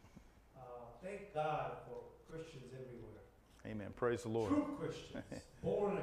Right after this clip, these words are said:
Speaker 1: again Christians. Praise God.
Speaker 2: Thank you, Brother Bob. Uh, let's, uh, begin at, uh, verse one. The Bible says, "I speak the truth in Christ. I am not lying.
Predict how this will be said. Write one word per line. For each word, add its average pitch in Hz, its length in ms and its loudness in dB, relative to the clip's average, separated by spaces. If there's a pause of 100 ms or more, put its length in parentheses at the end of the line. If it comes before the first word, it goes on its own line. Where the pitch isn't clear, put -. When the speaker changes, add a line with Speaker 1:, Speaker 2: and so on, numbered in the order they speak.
Speaker 1:
again 165 360 0
Christians. 127 360 -8 (200)
Praise 131 200 -4 (120)
God. 120 140 -8 (360)
Speaker 2:
Thank 113 200 2
you, 110 60 0
Brother 113 200 8
Bob. 104 340 8 (420)
Uh, 147 340 12 (720)
let's, 202 240 8
uh, 175 300 12 (460)
begin 165 340 10
at, 151 180 10
uh, 139 140 10
verse 160 320 10
one. 190 340 10 (920)
The 139 80 10
Bible 202 360 12
says, 175 600 12 (720)
"I 202 140 12
speak - 640 8 (300)
the 175 100 10
truth 208 460 8
in 170 100 6
Christ. 113 640 8 (380)
I 202 160 10
am 147 160 8
not 160 280 12
lying. 139 480 12